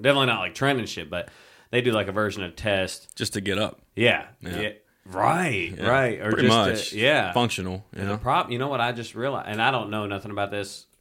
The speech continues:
Speaker 1: God, man, I'm just gonna hopefully not, <laughs> just to think about dealing with this in fifteen some odd years. They do testosterone, and then they have to worry about things like, uh, like cancers in their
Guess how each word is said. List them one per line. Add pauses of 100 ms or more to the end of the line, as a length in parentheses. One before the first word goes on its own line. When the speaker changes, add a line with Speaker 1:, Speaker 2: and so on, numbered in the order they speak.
(300)
Speaker 1:
God,
man,
I'm
just
gonna
hopefully
not, (260)
<laughs>
just
to
think
about
dealing
with
this
in (260)
fifteen
some
odd
years. (800)
They
do
testosterone,
and
then
they
have
to
worry
about
things
like,
uh, (100)
like (320)
cancers
in
their